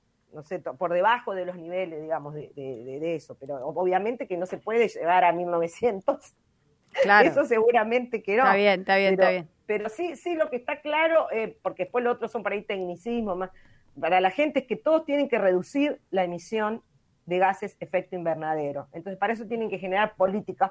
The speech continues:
Speaker 1: públicas que le pueden costar también a Biden, porque en realidad lo, la gente que, eh,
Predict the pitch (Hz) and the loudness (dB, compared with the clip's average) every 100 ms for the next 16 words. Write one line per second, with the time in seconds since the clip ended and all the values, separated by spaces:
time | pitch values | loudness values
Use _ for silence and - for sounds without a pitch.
0 | - 339 320 311 320 320 _ _ _ _ | 2 2 2 2 0 0 _ _ _ _
1 | 196 185 185 277 294 285 277 - 311 277 | 4 4 4 2 2 2 0 2 2 2
2 | 185 196 233 254 294 285 214 196 170 175 | 0 0 2 4 6 4 2 -4 -8 -8
3 | 175 190 208 277 311 220 165 180 180 247 | -6 -4 2 2 4 4 4 2 2 -2
4 | 262 226 190 175 - 170 | -2 -2 0 0 0 0